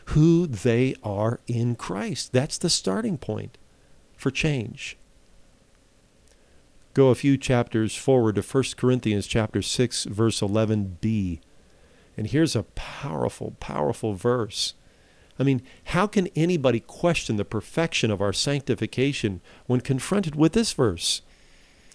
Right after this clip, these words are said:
And by the way, the context of this is sexual immorality. There was tons of sexual immorality in the Corinthian church. Hello? But here's what he had to say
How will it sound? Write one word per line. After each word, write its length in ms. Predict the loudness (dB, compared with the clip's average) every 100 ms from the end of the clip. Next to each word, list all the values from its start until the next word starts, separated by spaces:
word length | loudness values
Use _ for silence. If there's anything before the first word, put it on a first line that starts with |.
| -20 _ _ -2
And 120 | 2
by 140 | 6 6
the 100 | 8
way, 140 | 8
the 100 | 6
context 640 | 2 0 0 0 -2 -2 -4
of 120 | -2
this 280 | 0 -2 -2
is 300 | 0 0 0
sexual 580 | -2 -2 0 0 2
immorality. 720 | 2 2 2 0 0 0 -2 0
There 200 | 0 0
was 180 | -2
tons 340 | -2 -2 -2 0
of 100 | 2
sexual 420 | 2 2 2 4
immorality 600 | 4 2 2 2 0 0
in 80 | 0
the 100 | -2
Corinthian 480 | 0 0 0 -4 -2
church. 560 | 0 0 -2 -8 -10 -12 -8
Hello? 420 | 0 4 6 4 -2 _ _ -20 _ -20 -20 -20 -20 -20 -20 -20 -20 -20 _ -20 -20 _ _ _ _ _ _ -4
But 120 | 2
here's 220 | 2 4
what 120 | 2
he 60 | 2
had 220 | 0 0
to 60 | -2
say 420 | -2 -2 -2